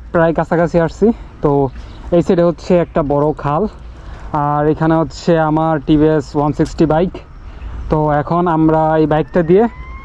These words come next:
আমরা যাব হচ্ছে নীলা মার্কেটের দিকে। আর বাইকের অবস্থা ফুল টাইট হয়ে গেছে গাইস। তো গত বৃষ্টির সময় যে এতদিন বৃষ্টি হয়েছে, তো বৃষ্টির পরে আর আমি বাইকটা ওয়াশ করি নাই। তো আপনারা দেখতে পারতেছেন যে বাইকের অবস্থা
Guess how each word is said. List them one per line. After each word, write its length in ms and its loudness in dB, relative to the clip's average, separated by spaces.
আমরা 300 4
যাব 200 0
হচ্ছে 580 0
নীলা 200 4
মার্কেটের 340 2
দিকে। 260 4
আর 320 -2
বাইকের 440 2
অবস্থা 400 2
ফুল 300 0
টাইট 220 2
হয়ে 120 4
গেছে 220 2
গাইস। 240 2
তো 240 4
গত 260 -2
বৃষ্টির 500 2
সময় 420 0
যে 140 4
এতদিন 340 2
বৃষ্টি 300 2
হয়েছে, 240 4
তো 260 2
বৃষ্টির 340 2
পরে 320 2
আর 240 2
আমি 180 4
বাইকটা 300 2
ওয়াশ 320 0
করি 220 4
নাই। 200 4
তো 80 0
আপনারা 260 0
দেখতে 300 2
পারতেছেন 440 0
যে 80 2
বাইকের 340 0
অবস্থা 560 -2